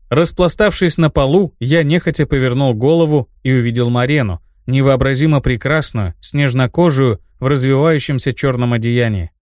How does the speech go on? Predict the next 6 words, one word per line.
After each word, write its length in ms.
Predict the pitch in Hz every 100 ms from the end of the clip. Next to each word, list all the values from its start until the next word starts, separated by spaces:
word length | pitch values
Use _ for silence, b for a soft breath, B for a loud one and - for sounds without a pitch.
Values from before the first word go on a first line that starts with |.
| _ _ _ _ 147
«Жнец!» 640 | 160 196 233 202 - - - _ _ _ _ 127
прокричала 680 | 123 135 123 135 117 113
она 200 | 120 143
с 100 | -
такой 280 | 135 - 131
тоской, 520 | 131 120 - 185 113